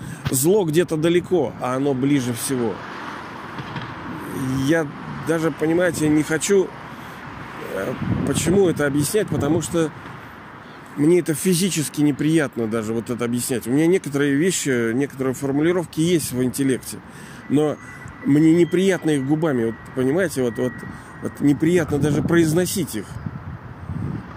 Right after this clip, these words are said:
Вот, вот до такого доходит. Физически больно и вот, а! Хотя да, вот скажете: "Панько, ну ты вообще-то знаешь, ты матюкаешься иногда, и с-, и, в общем-то,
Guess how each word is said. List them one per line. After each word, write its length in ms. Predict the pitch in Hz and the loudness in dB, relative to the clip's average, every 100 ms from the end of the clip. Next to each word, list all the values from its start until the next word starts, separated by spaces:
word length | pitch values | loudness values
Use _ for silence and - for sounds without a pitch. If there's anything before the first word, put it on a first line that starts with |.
| - | -8
Вот, 120 | 120 139 | -6 -2
вот 220 | 143 135 | -4 -4
до 80 | 135 | -4
такого 400 | 175 180 165 123 | -2 0 2 2
доходит. 480 | 127 120 135 107 92 - - - - - - - - - | 0 0 0 0 -2 -10 -16 -18 -18 -16 -16 -16 -12 -2
Физически 640 | 180 170 196 156 139 151 | 0 2 0 -2 -2 0
больно 480 | 131 123 165 147 127 | 0 4 4 4 2
и 260 | 120 127 | 2 2
вот, 140 | 127 123 - 135 | 2 0 -6 -2
а! 400 | 160 165 151 - - - - - - | 0 0 -2 -4 -10 -14 -10 -8 -4
Хотя 240 | 117 170 170 | -2 0 2
да, 220 | 170 143 | 2 0
вот 120 | 123 | -2
скажете: 360 | 135 143 110 - | 0 0 -2 0
"Панько, 300 | 151 147 156 | 0 2 2
ну 140 | 139 | 2
ты 120 | 139 165 | 2 2
вообще-то 480 | 165 151 185 170 | 2 2 0 2
знаешь, 300 | 156 190 175 135 - - - - - - - - 135 120 - - - - - - | 0 2 0 -2 -6 -8 -10 -10 -10 -10 -8 -2 -2 0 -2 -4 -6 -8 -6 2
ты 600 | 170 160 151 143 135 127 | 4 6 6 4 4 2
матюкаешься 800 | 131 135 143 220 220 180 - 190 | 2 0 0 2 2 2 0 2
иногда, 360 | 180 170 175 | 2 2 2
и 140 | 160 135 | 2 0
с-, 240 | - 143 | -2 0
и, 380 | 143 139 135 131 | 4 4 4 2
в 160 | 127 | 2
общем-то, 480 | 151 - 147 151 139 | 0 0 0 2 0